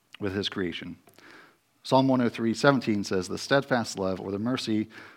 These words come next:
of the Lord is from everlasting to everlasting." And so out of his eternality, he didn't decide to become merciful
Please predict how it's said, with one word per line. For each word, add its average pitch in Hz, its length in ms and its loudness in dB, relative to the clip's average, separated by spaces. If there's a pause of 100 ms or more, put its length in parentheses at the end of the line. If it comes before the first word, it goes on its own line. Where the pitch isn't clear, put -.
(120)
of 107 120 -6
the 107 80 0
Lord 98 260 2
is 92 80 -4
from 92 240 -8
everlasting 110 840 0
to - 260 -10
everlasting." 92 760 -6 (1300)
And 107 100 -6
so 104 140 2
out 127 160 8
of 123 120 2
his 123 180 2
eternality, 107 960 0 (360)
he 120 200 -6
didn't 139 240 4
decide 110 600 -2
to 92 460 -4 (360)
become 104 400 -2
merciful 98 880 -4